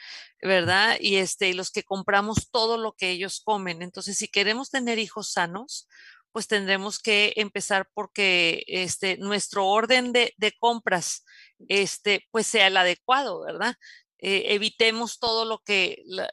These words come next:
en la, en, en la medida de lo posible, todo lo que, lo que sabemos que hace daño. Y, este, y esporádicamente el día que van a una, a una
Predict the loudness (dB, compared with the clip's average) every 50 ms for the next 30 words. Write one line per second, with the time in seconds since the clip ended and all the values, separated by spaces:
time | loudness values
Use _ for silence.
0 | _ -4 0 0 2 4 4 2 2 2 2 0 0 0 0 -2 -2 0 0 0
1 | 0 0 2 2 4 4 4 2 0 -4 _ -10 -12 -10 -10 -8 -4 -2 0 0
2 | -2 _ _ _ _ _ _ _ 0 2 4 4 4 4 2 2 0 -2 -4 -6
3 | -4 -4 -4 -4 -4 -4 -4 -4 -4 -4 -6 -4 0 2 2 2 2 -2 -6 -4
4 | -2 -2 -2 0 0 0 2 2 2 2 2 -2 -4 -8 -8 _ _ _ -20 -20
5 | -20 -20 -20 -20 -20 -20 _ _ _ 0 2 2 4 6 6 4 4 2 2 0
6 | 2 2 0 -4 -4 0 2 2 4 2 0 -2 _ _ -2 0 2 4 4 4
7 | 2 0 -4 -2 0 2 4 4 4 4 4 2 0 0 0 -2 -2 0 -2 -2
8 | -2 -2 -4 -6 -4 -2 0 0 0 0 0 0 0 0 0 0 0 -2 -2 -2
9 | -4 -4 -2 0 2 2 0 0 -4 _ _ _ -10 -10 -10 -10 -10 -8 -2 0
10 | 0